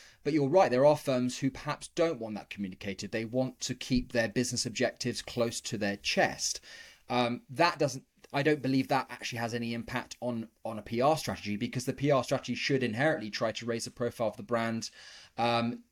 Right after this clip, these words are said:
so that, so that, as you mentioned earlier, so that firms do know this, do, do know the brand, do know what it stands for, and understand the type of messaging, understand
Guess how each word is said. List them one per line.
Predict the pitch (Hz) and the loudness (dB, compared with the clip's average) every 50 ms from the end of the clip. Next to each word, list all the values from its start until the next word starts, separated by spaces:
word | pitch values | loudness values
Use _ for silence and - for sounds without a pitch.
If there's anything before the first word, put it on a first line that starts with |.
| _ - | _ -8
so | - - - 135 127 | -2 2 4 4 4
that, | 131 139 - - - - | 4 2 0 -2 -6 -12
so | - - 131 127 | -6 -2 0 0
that, | 127 131 127 - | 0 -2 -4 -4
as | 120 123 123 | -6 -4 -4
you | 123 120 | -4 -4
mentioned | 120 117 127 127 123 117 107 131 | -2 -2 -2 -2 -2 -2 0 4
earlier, | 156 196 175 117 104 101 | 6 6 6 6 4 0
so | - 143 131 127 | 0 0 0 2
that | 120 127 120 - - _ - | 0 0 -2 -6 -8 _ -8
firms | - - 147 143 139 139 139 135 - - | 0 4 4 4 6 4 2 0 -4 -4
do | - - 156 185 190 | -2 0 2 4 4
know | 180 131 107 104 | 4 2 2 0
this, | 101 107 117 - - - | -2 -6 -6 -8 -8 -10
do, | - 120 - - 165 175 180 170 123 | -12 -12 -6 -2 0 0 0 0 -2
do | 117 139 165 190 180 | 0 0 2 2 4
know | 147 120 110 104 | 2 2 2 0
the | 101 95 | -2 -4
brand, | - 101 101 98 101 107 113 104 | -4 -4 -2 -2 -2 -4 -6 -4
do | 104 147 170 170 | -2 -2 0 2
know | 165 139 123 120 | 4 4 4 4
what | 107 113 117 113 107 | 2 2 0 0 0
it | 107 95 - - - | -2 -4 -6 -10 -8
stands | - - 104 98 101 104 104 - | -6 -4 -4 -4 -4 -4 -6 -6
for, | - 113 107 110 120 - - - - - - - | -4 -4 -2 -2 -4 -6 -10 -16 -18 -18 -10 -6
and | - 151 151 | -4 -4 -2
understand | 165 175 165 175 151 - 165 139 139 135 | 0 0 0 0 0 2 2 2 2 2
the | 135 | 0
type | - - - 175 160 151 - - | -2 -4 -2 0 0 0 0 2
of | 143 135 120 - - - _ - _ _ _ - | 2 0 0 0 -6 -12 _ -20 _ _ _ -6
messaging, | 120 131 139 127 - - 143 127 - 135 135 131 135 131 | -2 0 0 2 2 0 -2 0 0 0 0 0 0 -2
understand | - 147 151 156 147 - - 147 139 135 131 131 123 - | -4 -2 -2 -2 -2 -2 -2 -2 0 0 -2 -2 -4 -8